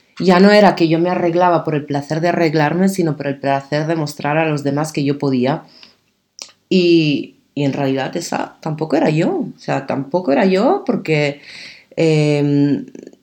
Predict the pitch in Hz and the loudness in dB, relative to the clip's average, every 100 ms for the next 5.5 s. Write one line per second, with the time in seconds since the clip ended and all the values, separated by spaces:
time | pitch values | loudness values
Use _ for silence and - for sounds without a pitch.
0 | _ _ _ _ - - - - - - | _ _ _ _ -16 -14 -14 -16 -16 -2
1 | 170 190 - 392 349 170 143 139 - 175 | 2 2 2 2 4 4 2 -2 -2 2
2 | 170 170 - 185 185 - _ 254 240 190 | 4 2 0 -2 -2 -10 _ 0 2 4
3 | 185 185 220 262 185 147 151 190 214 160 | 4 2 -2 -2 -2 -2 -2 0 -2 -4
4 | - 165 175 202 185 175 - 208 190 160 | -4 -4 -2 -2 -2 -6 -4 -4 0 0
5 | 151 151 170 208 269 | 0 0 2 4 2